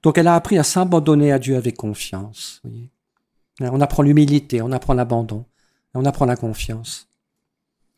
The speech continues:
Hein, elle apprend aussi à consentir à sa faiblesse. Oui, à s'appuyer de plus en plus, non pas sur ses propres forces, sa capacité, son intelligence, mais elle a appris à s'appuyer sur la grâce et la bonté de Dieu.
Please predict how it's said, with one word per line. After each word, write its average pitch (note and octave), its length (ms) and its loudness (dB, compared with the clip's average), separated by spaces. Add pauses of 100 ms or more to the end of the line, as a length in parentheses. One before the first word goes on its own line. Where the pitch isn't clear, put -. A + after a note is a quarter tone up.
(120)
Hein, B2+ 160 -6
elle C#3+ 140 0
apprend D#3 220 0
aussi D3+ 180 0
à D3 60 0
consentir E3+ 760 -2
à C3 60 0
sa B2 160 -4
faiblesse. A2+ 800 -6 (840)
Oui, C#3 140 -4
à C3+ 60 0
s'appuyer E3+ 400 2
de C#3 80 0
plus C3+ 260 -6
en C3 120 2
plus, F#3 260 -4
non F3 160 2
pas E3 200 -2
sur - 200 -10
ses B2+ 120 -6
propres - 340 -4
forces, - 460 -4 (500)
sa - 160 -8
capacité, C3 600 -2
son B2+ 200 -2
intelligence, A#2+ 760 -4 (320)
mais D3 220 2
elle D3 140 0
a D#3 60 2
appris D#3 260 -2
à C#3+ 40 0
s'appuyer F3 440 -2
sur C#3+ 180 -6
la B2 100 -4
grâce A2+ 560 -8 (200)
et C3 60 -4
la B2 100 -2
bonté A2+ 360 -8
de G#2 120 -12
Dieu. G#2+ 280 -20